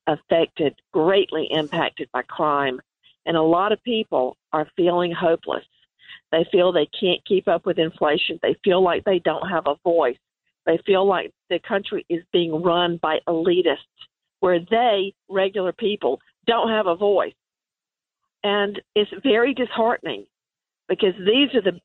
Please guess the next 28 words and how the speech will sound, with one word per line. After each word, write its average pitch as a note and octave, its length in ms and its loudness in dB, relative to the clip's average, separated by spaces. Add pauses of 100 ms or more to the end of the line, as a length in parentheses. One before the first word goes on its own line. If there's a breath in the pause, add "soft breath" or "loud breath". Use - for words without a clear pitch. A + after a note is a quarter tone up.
(140)
people A#3+ 360 0
that F#3 60 2
are E3 120 0
the E3 100 0
backbone F#3+ 560 -4
of D#3+ 80 -6
our D3+ 100 -4
country. D#3 600 -8 (640)
Um, F3+ 360 -2 (540)
I A#3+ 140 -2
was G#3 180 0 (140)
just A#3+ 240 0 (140)
in F3+ 360 0 (220)
Harrisburg, G3+ 560 -2
Pennsylvania, D#3 800 -2 (760 loud breath)
and D#3+ 260 0
I D3+ 240 0
was D#3 240 0 (240)
investigating E3 1080 0
the D3+ 80 -4
case E3+ 380 0
where D#3+ 140 2
a D3+ 40 2
young F3+ 300 0
woman E3 300 0
was D3+ 200 -2
stabbed E3 260 -2 (160)
twenty-two B3 640 -2